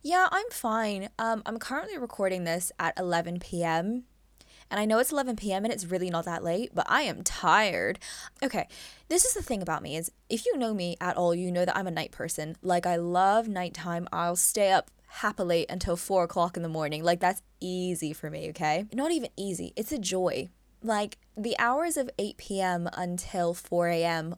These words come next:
are some of the best times of my life. <laughs> Is that sad? I don't know.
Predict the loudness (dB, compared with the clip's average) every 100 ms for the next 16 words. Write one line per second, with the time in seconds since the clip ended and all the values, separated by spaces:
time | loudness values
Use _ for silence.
0 | -2 0 2 0 -2 -2 -4 -2 0 0
1 | 0 -2 -4 _ _ -2 2 6 4 4
2 | 2 4 4 6 8 6 4 0 -4 6
3 | 6 6 _ -12 -6 2 2 2 -2 -2
4 | -4 -6 -8 -8 -8 -8